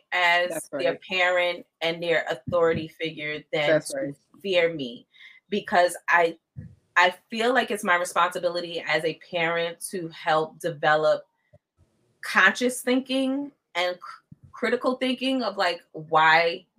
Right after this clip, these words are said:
Speaker 1: things aren't happening. So, like, that's my favorite question whenever the kids act up, like, "Why did you do that? Explain to me what was your, your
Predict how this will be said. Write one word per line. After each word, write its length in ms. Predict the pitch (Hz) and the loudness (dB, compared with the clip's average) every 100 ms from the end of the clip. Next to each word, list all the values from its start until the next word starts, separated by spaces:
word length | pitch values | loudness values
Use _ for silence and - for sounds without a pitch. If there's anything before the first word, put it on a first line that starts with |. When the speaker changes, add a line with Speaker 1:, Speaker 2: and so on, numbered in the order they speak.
| _ _ | _ _
Speaker 1:
things 340 | 196 196 196 - | -4 -4 -6 0
aren't 240 | 190 180 | 0 2
happening. 600 | 196 170 165 185 185 185 - - - | 0 -2 -2 -4 -6 -8 -14 -20 -8
So, 120 | - | 0
like, 220 | 202 196 196 | 6 6 8
that's 180 | 214 | 4
my 140 | 254 208 | 6 4
favorite 540 | 202 175 185 196 196 | 4 0 2 0 -2
question 500 | - 185 190 208 202 | 2 2 2 -2 -2
whenever 360 | 196 185 185 196 | -2 -4 -2 -4
the 80 | - | -2
kids 240 | - 208 - | -4 -4 2
act 260 | 180 185 | 2 2
up, 140 | 196 202 | 0 0
like, 260 | 202 180 - - _ | -4 -4 -8 -20 _
"Why 200 | - 226 | 2 2
did 160 | 311 254 | 2 -2
you 80 | 269 | -4
do 140 | 247 | -4
that? 260 | 202 131 - _ _ | -4 -6 -10 _ _
Explain 520 | - - - 240 262 277 | -6 -6 -4 -2 -2 0
to 100 | 254 | -2
me 200 | 240 220 | -2 0
what 260 | 196 202 | 0 0
was 200 | 202 196 | -2 -4
your, 340 | 185 175 165 - | 0 0 0 -4
your 220 | 202 180 | -6 -4